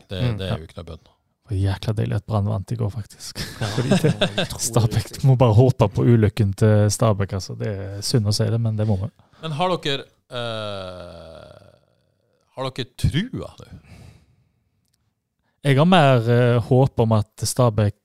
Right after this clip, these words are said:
Speaker 3: eh, ikke skal klare det, enn at vi s-, nødvendigvis kommer til å
Speaker 1: Ja,
Speaker 3: gjøre sånn.
Speaker 1: var det, altså,
Speaker 2: Nei, jeg,
Speaker 1: sånn
Speaker 2: jeg
Speaker 1: som
Speaker 2: tror
Speaker 1: jeg
Speaker 2: det
Speaker 1: skjønte det, så var det OK med Bob Bradley i går. Det var ikke sånn at det var, de var skikk-, like dårlige som de har vært. Det var noe positivt,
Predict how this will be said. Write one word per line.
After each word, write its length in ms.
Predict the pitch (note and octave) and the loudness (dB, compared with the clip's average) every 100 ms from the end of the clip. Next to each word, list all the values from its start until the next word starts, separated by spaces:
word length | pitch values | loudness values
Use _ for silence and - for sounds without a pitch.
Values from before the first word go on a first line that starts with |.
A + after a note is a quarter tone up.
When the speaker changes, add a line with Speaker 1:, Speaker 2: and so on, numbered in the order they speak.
| - | -6
Speaker 3:
eh, 200 | A#2 A#2 | -2 0
ikke 180 | B2 - | -2 -4
skal 880 | - - A2 G2+ G2+ G2+ G2+ G2 G#2 | -4 0 0 2 0 0 0 0 -2
klare 340 | - B2 G2+ A2+ | 0 0 2 0
det, 80 | F#3+ _ _ _ _ _ _ _ _ _ | -2 _ _ _ _ _ _ _ _ _
enn 160 | A#2+ A2 | 0 2
at 180 | G2+ - | 0 0
vi 100 | A#2 | 2
s-, 300 | G#2+ G2+ - | 2 0 -2
nødvendigvis 800 | - A2+ G#2+ G2+ G2+ - - - | 0 0 2 0 -2 -4 -4 -6
kommer 240 | - A#2 G#2+ | -4 -4 -2
til 140 | A2 | -2
å 0 | |
Speaker 1:
Ja, 60 | G#2 | -2
Speaker 3:
gjøre 80 | F#2+ | -2
sånn. 80 | C#3 | 0
Speaker 1:
var 120 | D3+ | 0
det, 60 | D3+ | 0
altså, 140 | C#3 C3 | -2 0
Speaker 2:
Nei, 60 | |
jeg, 80 | F#3+ | 2
Speaker 1:
sånn 80 | E3+ | 4
Speaker 2:
jeg 80 | D#3 | 4
Speaker 1:
som 0 | |
Speaker 2:
tror 60 | |
Speaker 1:
jeg 100 | F3 | 4
Speaker 2:
det 60 | F3+ | 4
Speaker 1:
skjønte 160 | F3+ G#3+ | 2 -2
det, 80 | C#3+ | 0
så 60 | C3+ | 0
var 120 | G3+ | 0
det 60 | C3 - | -2 -6
OK 280 | A2 C#3+ - F#3+ F#2+ F2+ F2+ | -2 -2 0 -2 -2 -4 -8
med 100 | F2+ | -6
Bob 140 | F#2 | -6
Bradley 320 | F#2 F#2+ F2 D#2+ | -6 -8 -8 -12
i 60 | |
går. 160 | D#2+ D#2 _ | -14 -16 _
Det 80 | G#2 | -8
var 60 | A2+ | -4
ikke 120 | D#3+ | -4
sånn 80 | C#3+ | -4
at 40 | |
det 60 | G2+ | -4
var, 840 | F#2 F2+ F2 E2+ E2 D#2+ D#2 D#2 F#2+ | -6 -4 -6 -8 -8 -10 -12 -14 -16
de 100 | F2+ | -12
var 320 | F2 F2 D#2 | -10 -10 -10
skikk-, 280 | F2+ - F#2+ | -14 -18 -16
like 160 | F#2 F#2+ | -16 -12
dårlige 180 | F#2 F2 | -10 -10
som 60 | - | -12
de 60 | E2+ | -10
har 80 | G#2+ | -10
vært. 160 | - | -12
Det 80 | - | -10
var 120 | G#2+ | -8
noe 100 | A#2+ | -8
positivt, 640 | F2 C#3+ - - _ - | -8 -12 -12 -18 _ -20